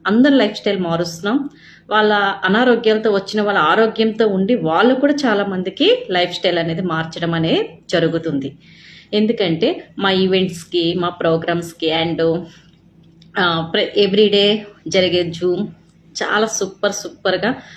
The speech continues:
మంచి మంచి రిజల్ట్స్ షేర్ చేస్తూ వాళ్ళు, ఆ, ఒక టెన్ మెంబర్స్ని ఇన్వైట్ చేస్తూ వాళ్ళకి హెల్ప్ చేస్తూ వీళ్ళు కూడా, వాళ్ళు కూడా చక్కగా ప్రోడక్ట్ అనేది ఎంజాయ్ చేస్తున్నారండి. మరి మీరు కూడా చాలామంది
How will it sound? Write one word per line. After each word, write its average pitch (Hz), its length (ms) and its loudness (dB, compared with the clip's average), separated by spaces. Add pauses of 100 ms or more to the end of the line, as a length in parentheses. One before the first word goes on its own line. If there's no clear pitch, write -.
(160)
మంచి 202 300 0
మంచి 220 200 -2
రిజల్ట్స్ 175 400 0
షేర్ 170 320 -2
చేస్తూ 208 320 0 (360)
వాళ్ళు, 262 340 4 (200)
ఆ, 202 140 0
ఒక 226 160 0
టెన్ 214 300 0
మెంబర్స్ని 247 500 4
ఇన్వైట్ 190 460 2
చేస్తూ 247 300 2
వాళ్ళకి 196 480 2
హెల్ప్ 240 400 2
చేస్తూ 269 260 2
వీళ్ళు 214 360 0
కూడా, 240 340 2 (640)
వాళ్ళు 196 300 2
కూడా 254 400 2
చక్కగా 214 560 -4 (380)
ప్రోడక్ట్ 180 460 -2
అనేది 190 420 -2
ఎంజాయ్ 190 480 2
చేస్తున్నారండి. 160 800 -2 (680)
మరి 185 580 0 (240)
మీరు 269 280 6
కూడా 311 240 2
చాలామంది 220 840 0